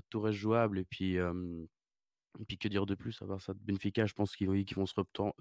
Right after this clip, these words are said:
qu'ils vont se reprendre. Porto, j'espère vraiment qu'ils continuent sur cette lancée et qu'ils continuent un peu à s'améliorer. Parce que, comme l'avait dit Louis Chavant, c'est pas encore tout à fait ça. Il y a encore quelques, quelques petits mécanismes, quelques petits rouages à ajuster.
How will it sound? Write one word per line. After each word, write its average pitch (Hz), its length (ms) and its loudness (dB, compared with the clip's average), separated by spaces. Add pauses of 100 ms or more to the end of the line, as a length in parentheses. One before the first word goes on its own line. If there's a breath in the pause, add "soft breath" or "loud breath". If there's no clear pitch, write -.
qu'ils - 80 -6
vont 95 80 2
se - 140 -8
reprendre. 101 540 -2 (840 soft breath)
Porto, 117 600 6 (120)
j'espère 117 600 -2
vraiment 117 400 0
qu'ils 113 160 -8
continuent 113 320 -6
sur 107 180 -8
cette - 200 -8
lancée 120 420 2 (380 soft breath)
et 113 320 6 (180)
qu'ils 104 140 0
continuent 107 380 0
un 104 60 0
peu 104 160 0
à 101 60 2
s'améliorer. 104 520 2
Parce - 140 -8
que, 90 60 -6 (240)
comme 101 160 0
l'avait 104 180 2
dit 101 160 0
Louis 104 200 4
Chavant, 107 280 2
c'est - 200 -4
pas 110 140 0
encore 113 220 0
tout - 160 -10
à 101 80 0
fait 104 120 0
ça. 113 220 0
Il 104 40 2
y 92 40 -2
a 90 40 -6
encore 98 220 -6
quelques, 92 320 -4 (540 soft breath)
quelques 95 260 -4
petits - 200 -6
mécanismes, 110 520 2
quelques 92 280 -4
petits - 200 -2
rouages 110 500 4
à 104 40 4
ajuster. 104 500 0